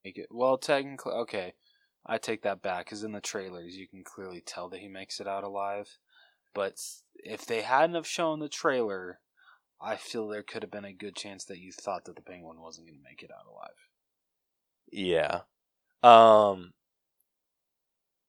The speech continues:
Speaker 2: now that I'm thinking about it, when, when he's walking towards the car, when it's flipped upside down,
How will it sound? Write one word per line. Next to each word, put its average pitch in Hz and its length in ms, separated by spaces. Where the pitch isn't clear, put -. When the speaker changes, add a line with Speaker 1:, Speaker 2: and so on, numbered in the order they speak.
Speaker 2:
now 113 320
that 127 140
I'm 107 140
thinking 101 420
about 110 340
it, 123 180
when, 98 520
when 117 180
he's 104 200
walking 92 480
towards 98 400
the 95 80
car, 92 600
when 95 140
it's 85 140
flipped - 320
upside 90 320
down, 87 360